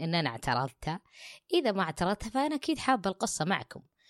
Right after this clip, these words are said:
فيلا، حنا بنعطيها المايك، وأنا بختفي، برجع لكم بعد، آم، يعني، بعد ما تخلص ال-، الهذا. وهو أنا، يعني، ما راح أروح، بس، آه، بنعطيها ال-، المايك، وهي بتنطلق معانا، بتقول لنا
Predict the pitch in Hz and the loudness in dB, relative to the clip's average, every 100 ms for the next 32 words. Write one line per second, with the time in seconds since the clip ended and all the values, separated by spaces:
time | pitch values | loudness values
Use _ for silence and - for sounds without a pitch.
0 | - _ - 247 190 147 214 214 202 185 | -20 _ 2 4 4 0 -2 0 0 0
1 | 208 147 135 120 117 175 - 233 233 196 | 0 0 0 -2 -2 -4 -2 2 4 4
2 | - - 147 247 220 - 180 170 - 143 | 2 -4 -4 -2 -2 0 0 0 -2 0
3 | 139 143 117 120 131 123 123 123 120 123 | 0 0 -4 -6 -4 -4 -6 -8 -10 -10
4 | 123 120 123 123 131 _ - - 120 139 | -10 -10 -10 -10 -14 _ -4 -2 -2 -2
5 | 139 - - - - - - - _ - | -2 -2 -4 -6 -12 -18 -20 -20 _ -8
6 | 123 117 - - _ _ _ - 143 160 | -6 -6 -8 -16 _ _ _ -6 0 0
7 | 175 143 120 - - 131 120 - - - | 0 -4 -6 -14 -8 -8 -8 -10 -12 -10
8 | 127 - - - - - 135 - - - | -12 -12 -18 -10 -8 -6 -6 -10 -16 -20
9 | _ 156 160 151 135 110 113 - - _ | _ -4 -2 -2 -6 -6 -14 -16 -20 _
10 | _ _ _ 127 143 185 - 208 269 165 | _ _ _ -4 -2 -2 -4 -6 -6 -8
11 | 151 226 147 - 143 - 117 113 - 113 | -4 -4 -4 -6 -6 -6 -10 -10 -10 -12
12 | 117 120 135 170 151 143 127 113 123 | -12 -10 -10 -10 -10 -10 -10 -14 -16